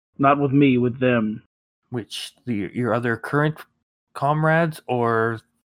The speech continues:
Speaker 2: the, the
Speaker 1: Yes.
Speaker 2: ones from the failed missions?
Speaker 1: No. My people.
Speaker 2: F-, after we took you, we left everything alone.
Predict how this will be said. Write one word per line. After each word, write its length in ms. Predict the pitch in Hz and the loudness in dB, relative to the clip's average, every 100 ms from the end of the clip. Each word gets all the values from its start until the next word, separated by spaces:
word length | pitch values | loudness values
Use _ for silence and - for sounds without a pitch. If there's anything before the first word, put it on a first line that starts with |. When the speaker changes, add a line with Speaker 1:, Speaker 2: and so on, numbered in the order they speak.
| - | -20
Speaker 2:
the, 100 | - - - | -20 -16 -6
the 60 | 117 | 0
Speaker 1:
Yes. 120 | 139 | 0
Speaker 2:
ones 200 | 113 110 | 0 -6
from 180 | - 117 | -10 -10
the 60 | |
failed 360 | - 120 113 - | -4 -2 -2 -6
missions? 580 | 104 - 90 101 - _ _ _ _ - | -10 -10 -14 -16 -20 _ _ _ _ -8
Speaker 1:
No. 320 | 143 120 104 - _ _ _ _ _ | -4 -2 -4 -10 _ _ _ _ _
My 240 | 160 160 175 | 2 4 6
people. 500 | 160 135 120 107 - _ _ _ _ - - | 6 2 0 -6 -8 _ _ _ _ -18 -10
Speaker 2:
F-, 80 | - | -2
after 320 | 120 123 - | 0 0 -2
we 120 | 123 113 | -2 -4
took 280 | 123 113 | -6 -6
you, 140 | 120 113 | -4 -4
we 240 | 113 107 | -4 -6
left 320 | 107 107 - | -6 -6 -6
everything 340 | 113 110 107 107 | -8 -8 -10 -10
alone. 420 | 101 98 95 | -8 -10 -12